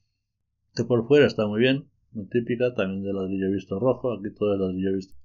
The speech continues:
La iglesia por fuera, ya te digo, ladrillo visto, con dos torres, una a cada, circulares, una a cada lado del, de la puerta principal, un rosetón, y el acabado en,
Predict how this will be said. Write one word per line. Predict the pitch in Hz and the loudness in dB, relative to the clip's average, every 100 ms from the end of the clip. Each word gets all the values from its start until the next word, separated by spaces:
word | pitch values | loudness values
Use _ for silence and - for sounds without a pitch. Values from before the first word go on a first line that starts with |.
| _ _ _ _ _ _ _ _ _ | _ _ _ _ _ _ _ _ _
La | 123 | 2
iglesia | 131 156 - 170 165 | 4 6 6 6 4
por | 165 123 117 | 4 0 4
fuera, | 135 120 | 2 4
ya | 113 | 0
te | 113 | 0
digo, | 117 107 | -2 -2
ladrillo | 104 113 113 123 120 | -2 0 4 4 4
visto, | 143 - 156 165 185 - _ | 2 2 4 4 4 -4 _
con | 113 113 113 | 4 6 6
dos | 113 127 - - - | 4 2 0 -6 2
torres, | 139 135 - - - _ _ _ _ _ _ 151 | 4 4 0 -8 -14 _ _ _ _ _ _ -4
una | 120 117 113 113 113 | -2 0 0 0 -2
a | - | 0
cada, | 117 113 113 - | 4 4 4 2
circulares, | 120 113 117 127 123 92 - | 2 4 4 4 4 0 -4
una | 113 110 | -4 -4
a | 110 | 0
cada | 110 110 | 2 4
lado | 113 113 107 | 4 4 4
del, | 107 110 107 110 _ _ _ _ _ _ _ - | 4 4 2 -2 _ _ _ _ _ _ _ -6
de | - 113 | 4 6
la | 110 | 6
puerta | 120 113 113 110 | 4 2 0 2
principal, | 117 113 117 131 147 190 185 _ _ _ _ | 0 0 -2 2 4 2 -2 _ _ _ _
un | 117 117 | 0 2
rosetón, | 110 113 - 147 185 190 - _ _ _ | 0 -2 2 4 4 -2 -10 _ _ _
y | 135 120 117 113 | -2 4 6 8
el | 113 110 110 107 107 104 107 | 6 4 0 -2 -2 -2 -4
acabado | 110 110 113 117 123 | 0 2 4 6 4
en, | 117 107 95 92 | 4 0 -4 -10